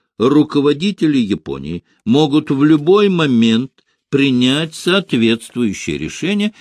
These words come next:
и силы самообороны получат собственное ядерное оружие. Для этого у Японии есть необходимый научно-технический потенциал.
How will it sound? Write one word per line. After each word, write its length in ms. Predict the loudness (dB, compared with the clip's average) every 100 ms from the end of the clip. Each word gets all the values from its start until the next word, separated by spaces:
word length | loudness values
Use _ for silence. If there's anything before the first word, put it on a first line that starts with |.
| _
и 180 | -2 0
силы 480 | 0 -6 -2 -2 -2
самообороны 1000 | -6 -8 -8 -12 -16 -16 -8 -4 -2 -2
получат 760 | 0 0 2 2 0 -2 -6 -8
собственное 760 | -6 -2 -2 -2 -8 -6 -4
ядерное 720 | -6 -4 -6 -6 -12 -12 -14
оружие. 340 | -14 -16 -18 -20 -20 -20
Для 240 | -4 0 0
этого 220 | 0 0
у 80 | 2
Японии 600 | 2 2 0 -2 -2 -6
есть 440 | -2 -2 -2 -6 -10
необходимый 920 | -6 -4 -6 -4 -4 -2 -4 -2 -2
научно-технический 1200 | -2 0 -2 -2 -6 -4 -6 -6 -10 -10 -10 -10
потенциал. 720 | -10 -12 -12 -10 -10 -8 -10